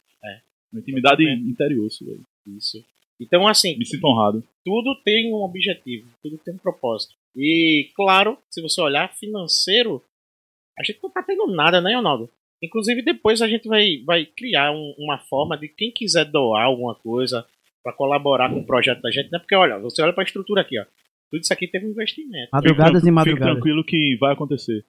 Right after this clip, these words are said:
Speaker 1: Vai
Speaker 2: Tudo no tempo
Speaker 1: acontecer.
Speaker 2: certo, as coisas vão gerando.
Speaker 1: Exatamente.
Speaker 2: Só continue plantando.
Speaker 1: E eu, eu tô bem tranquilo. A gente tá fazendo com muito amor, com muito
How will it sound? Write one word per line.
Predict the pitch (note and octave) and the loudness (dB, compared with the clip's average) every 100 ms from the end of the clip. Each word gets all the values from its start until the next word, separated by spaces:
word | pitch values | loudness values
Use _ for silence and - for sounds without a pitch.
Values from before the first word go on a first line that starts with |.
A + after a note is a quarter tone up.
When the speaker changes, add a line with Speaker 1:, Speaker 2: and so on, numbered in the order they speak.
| _ | _
Speaker 1:
Vai | D#3 F#3 | 0 2
Speaker 2:
Tudo | G3 | 2
no | G#3 | 0
tempo | F#3 | 0
Speaker 1:
acontecer. | F3+ D#3+ | 0 0
Speaker 2:
certo, | - C#3+ D#3 | 2 4 4
as | D3+ | 0
coisas | - D#3+ D3+ | 2 2 2
vão | C3+ D#3 | 0 0
gerando. | F3 C3 A#2 | 2 2 0
Speaker 1:
Exatamente. | A#2 C3 - E3+ | -4 -10 -6 0
Speaker 2:
Só | G#3 | 2
continue | F#3+ G#3+ G#3 F3 F#3+ | 2 2 2 0 0
plantando. | G3 D#3 A2 G2 F#2 _ | -2 -2 -4 -6 -8 _
Speaker 1:
E | F#3+ A#3 | -6 0
eu, | A#3+ - | 0 -2
eu | F3+ F3 | -6 -6
tô | G3 - | -10 -4
bem | - G#3+ | -2 0
tranquilo. | C#4 - E3+ D3+ A#2 | -2 0 0 0 -4
A | A#2 | -4
gente | D3 D3+ - | -4 -6 -6
tá | E3+ | -2
fazendo | - E3+ D3 D#3+ | 2 2 2 -4
com | - D3+ | -6 -6
muito | D3 E3 | -6 2
amor, | F#3 D3+ A#2+ A#2+ B2+ | 2 2 -2 -2 -4
com | - C3+ | -6 -6
muito | C#3+ E3 | -6 -8